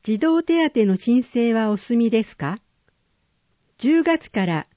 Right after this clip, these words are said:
十八歳以下の子供を養育しているすべての家庭が支給対象になりました。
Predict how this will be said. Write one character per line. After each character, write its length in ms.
十 260
八 200
歳 380
以 40
下 160
の 120
子 140
供 340
を 80
養 260
育 280
し 80
て 220
い 100
る 200
す 200
べ 120
て 140
の 120
家 200
庭 200
が 140
支 160
給 220
対 280
象 240
に 140
な 120
り 120
ま 140
し 160
た。 200